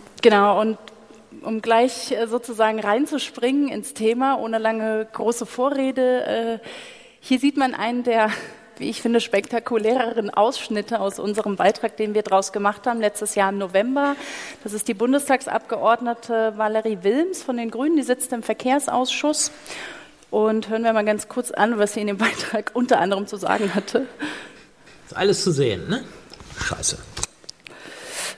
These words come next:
Speaker 1: Ja, kleine Reaktion vorab. Und ich möchte euch nicht vorenthalten, was wir ihr da gezeigt haben. Ähm, ich bin damals in ihr Büro gekommen, um ihr ihre Daten zu übergeben,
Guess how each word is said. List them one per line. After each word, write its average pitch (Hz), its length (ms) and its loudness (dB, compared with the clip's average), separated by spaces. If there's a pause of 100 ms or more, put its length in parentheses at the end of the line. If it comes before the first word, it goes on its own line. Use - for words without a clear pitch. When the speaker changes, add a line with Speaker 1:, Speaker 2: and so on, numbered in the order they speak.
Speaker 1:
Ja, 170 300 6 (480)
kleine 220 380 2 (260)
Reaktion 233 520 2
vorab. 240 460 0 (640)
Und 220 200 -2
ich - 240 0
möchte 269 300 2
euch 269 240 0
nicht 269 220 -2
vorenthalten, 226 920 0 (320)
was 208 400 2
wir 226 120 -2
ihr 214 180 2
da 196 140 4
gezeigt 185 580 -4
haben. - 340 -2 (920)
Ähm, 208 480 2
ich - 140 -6
bin - 100 -2
damals 269 340 6
in 285 40 -4
ihr 240 140 -4
Büro 247 640 -2
gekommen, 262 640 0
um 240 280 -4
ihr 233 200 2
ihre 247 300 -2
Daten 196 420 2
zu - 120 -8
übergeben, 269 880 0